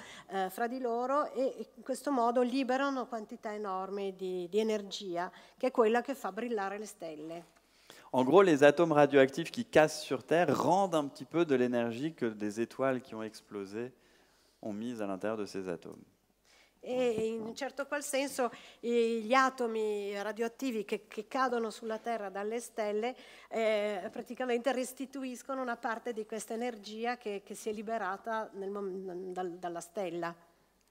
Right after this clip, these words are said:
Speaker 2: Merci pour ta question.
Speaker 1: Grazie per questa domanda.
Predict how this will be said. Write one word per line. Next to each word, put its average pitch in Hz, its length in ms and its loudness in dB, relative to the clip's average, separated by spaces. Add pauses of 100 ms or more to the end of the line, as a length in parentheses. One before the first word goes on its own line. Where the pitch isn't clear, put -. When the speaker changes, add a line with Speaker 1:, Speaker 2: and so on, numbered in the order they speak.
(100)
Speaker 2:
Merci - 360 -4
pour 110 140 -2
ta 107 120 -2
question. - 380 -10 (380)
Speaker 1:
Grazie 233 400 -6
per 190 140 -8
questa 196 240 -10
domanda. 185 520 -6